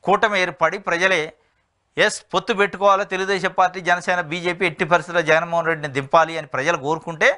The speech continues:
అది ప్రజాగ్రహం. కానీ మీరు కోరుకున్నారు. మీరు ఒకళ్ళకొకళ్ళని చూస్తే ఒకళ్ళని భయం అయ్యి, ఒకళ్ళకి ఒంటరి పోతే, ఒంటరికి పోయే ధైర్యం లేక ఎన్నికలకి మీరు ఢిల్లీ పోయి కూడు పుటాని చేసుకొని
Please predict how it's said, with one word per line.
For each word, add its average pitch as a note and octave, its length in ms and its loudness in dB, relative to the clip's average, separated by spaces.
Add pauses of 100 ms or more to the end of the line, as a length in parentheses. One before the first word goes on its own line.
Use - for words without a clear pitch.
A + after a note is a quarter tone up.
(340)
అది F3 180 2
ప్రజాగ్రహం. D#3 680 2 (1200)
కానీ G#3+ 140 0
మీరు A3 260 -4
కోరుకున్నారు. G3+ 600 -2
మీరు A3+ 180 2
ఒకళ్ళకొకళ్ళని G3+ 680 2
చూస్తే G3+ 160 -4
ఒకళ్ళని F#3+ 320 2
భయం F3+ 180 0
అయ్యి, F3+ 160 -4
ఒకళ్ళకి F3+ 300 2
ఒంటరి E3 280 0
పోతే, E3+ 300 0 (1000)
ఒంటరికి F3+ 380 0
పోయే F3+ 180 4 (120)
ధైర్యం F#3+ 300 4
లేక E3+ 180 0
ఎన్నికలకి E3+ 500 -4 (400)
మీరు E3 200 2
ఢిల్లీ G3+ 220 2
పోయి F#3 200 4
కూడు F#3 280 0
పుటాని E3+ 420 0
చేసుకొని D#3 380 -8